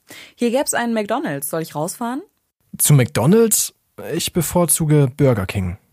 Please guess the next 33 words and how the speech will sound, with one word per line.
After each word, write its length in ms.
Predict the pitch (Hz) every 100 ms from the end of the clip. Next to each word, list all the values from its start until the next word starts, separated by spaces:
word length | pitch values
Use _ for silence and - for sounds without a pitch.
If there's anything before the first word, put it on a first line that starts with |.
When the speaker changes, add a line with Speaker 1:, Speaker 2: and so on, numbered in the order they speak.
| -
Speaker 1:
Echt? 680 | 160 214 403 - - - _ _ -
McDonald's 500 | 190 170 165 202 -
schmeckt 220 | 175 -
viel 240 | - 208
besser. 520 | 165 170 - 135 135 147
<laughs> 680 | 139 - - _ _ _ -
Speaker 2:
Bei 160 | 120
Burger 320 | 120 131 202
King 260 | 165 139 156
schmecken 440 | - 131 160 190
die 80 | 147
Burger, 500 | 107 117 175 143 -
anders 380 | 120 131 117 -
als 180 | 107 110
bei 80 | 120
McDonald's, 640 | 110 117 165 143 170 - - _
nach 260 | 131 127 - _ -
echtem 440 | 175 - 131 107
Fleisch 500 | - 107 95 - -
und 400 | - 127 - -
nicht 240 | 127 147
nach 160 | 156 127
einem 520 | - 131 123 120 110
synthetischen, 840 | 117 123 123 - 151 165 139 - 123
süßen 460 | 104 151 - 135
Gemisch. 420 | 113 113 143 - -
Speaker 1:
Ich 200 | 208 -
will 180 | 170 196
doch, 160 | 233 208
wenn 120 | 196
ich 140 | 214
auf 100 | 196
der 140 | 196